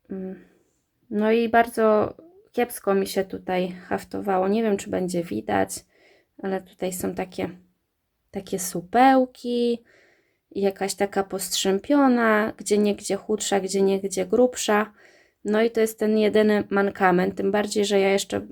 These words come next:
<laughs> wzięłam bardzo dobro-, drobną kanwę i no, czasami ciężko mi było te nitki przeciągać.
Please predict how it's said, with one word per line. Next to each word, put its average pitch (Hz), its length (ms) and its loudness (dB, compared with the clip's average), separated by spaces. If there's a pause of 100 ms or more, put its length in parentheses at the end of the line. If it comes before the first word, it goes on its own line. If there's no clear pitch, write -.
<laughs> 196 260 -2
wzięłam 196 540 2 (320)
bardzo 220 320 2
dobro-, 202 400 0
drobną 208 480 2
kanwę 196 640 2
i 196 320 0
no, 196 160 0
czasami 208 440 0
ciężko 262 400 4
mi 185 180 -2
było 180 360 0 (540)
te 202 120 0
nitki 185 680 0
przeciągać. 185 880 0